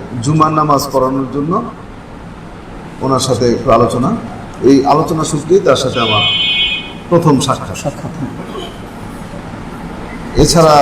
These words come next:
Speaker 1: ওনার সাথে আমাদের কোনো সামাজিক যোগাযোগ বা সালাম বিনিময়,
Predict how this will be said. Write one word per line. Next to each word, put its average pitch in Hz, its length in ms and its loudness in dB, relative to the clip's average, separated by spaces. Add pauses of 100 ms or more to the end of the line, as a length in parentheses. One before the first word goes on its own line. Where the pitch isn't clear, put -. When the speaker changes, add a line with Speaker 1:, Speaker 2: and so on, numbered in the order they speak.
Speaker 1:
ওনার 135 200 4
সাথে 131 280 2
আমাদের 123 360 4
কোনো 120 320 -2 (800)
সামাজিক 143 460 2
যোগাযোগ 131 420 2 (760)
বা 113 160 4
সালাম 131 380 4
বিনিময়, 123 440 2